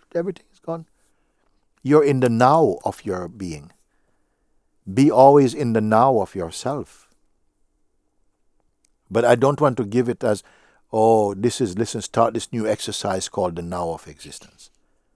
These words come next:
We say here, when we move with those close to me, I say, um, "Keep your mind in beingness.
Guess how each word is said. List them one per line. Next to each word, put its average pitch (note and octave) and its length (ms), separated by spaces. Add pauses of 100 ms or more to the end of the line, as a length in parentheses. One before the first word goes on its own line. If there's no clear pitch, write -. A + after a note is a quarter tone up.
(800)
We D#3 260
say F3 340
here, A#2+ 500
when F2+ 180
we F#2+ 120
move G2+ 420
with D#2+ 140
those F#2+ 240
close E2 320
to E2 80
me, D2 180
I D2 140
say, D#2 380 (680)
um, D2 540 (1500)
"Keep - 280
your G#2 80
mind F#2 360
in D#2 160
beingness. E2 600